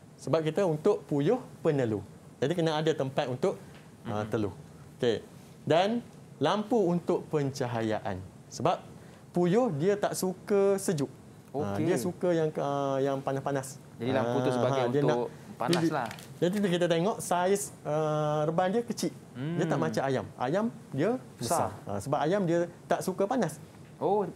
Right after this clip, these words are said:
Speaker 1: Ah,
Speaker 2: terbalik pula,
Speaker 1: dia
Speaker 2: cikgu, eh?
Speaker 1: terbalik. Ah,
Speaker 2: Okey.
Speaker 1: okey.
Speaker 2: Okey,
Speaker 1: Ah,
Speaker 2: baik.
Speaker 1: okey, kita tanya soalan sikit.
Speaker 2: Boleh, cikgu.
Speaker 1: Okey. Raja enam menunjukkan pandangan susun atur dalaman tertutup lantai tinggi.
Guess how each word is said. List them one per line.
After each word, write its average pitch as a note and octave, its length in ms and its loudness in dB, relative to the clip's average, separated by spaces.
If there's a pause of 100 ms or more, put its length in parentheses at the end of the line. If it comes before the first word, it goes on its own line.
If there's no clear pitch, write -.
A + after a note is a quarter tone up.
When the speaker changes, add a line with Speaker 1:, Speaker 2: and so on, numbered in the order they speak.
Speaker 1:
Ah, C#3+ 160 0
Speaker 2:
terbalik E3 240 4
pula, G3 160 4
Speaker 1:
dia F#3+ 80 4
Speaker 2:
cikgu, F3+ 80 2
eh? F#3+ 80 6
Speaker 1:
terbalik. A3+ 240 2
Ah, - 240 -12
Speaker 2:
Okey. A#2+ 400 0
Speaker 1:
okey. G#2+ 200 0 (1700)
Speaker 2:
Okey, B2 640 -2
Speaker 1:
Ah, A#2 80 2
Speaker 2:
baik. B2+ 180 4
Speaker 1:
okey, C3+ 160 2
kita D3 220 0
tanya C#3+ 260 0
soalan G#2 480 0
sikit. E3 360 0 (100)
Speaker 2:
Boleh, B2 180 0
cikgu. G#2+ 260 -2 (280)
Speaker 1:
Okey. A2 240 -2 (680)
Raja G3+ 480 4
enam A#3 320 4
menunjukkan G#3 800 4
pandangan F#3+ 540 4
susun F3 340 2
atur F3+ 320 4
dalaman E3 640 4
tertutup F#3+ 680 0
lantai F3+ 680 2
tinggi. F3 480 0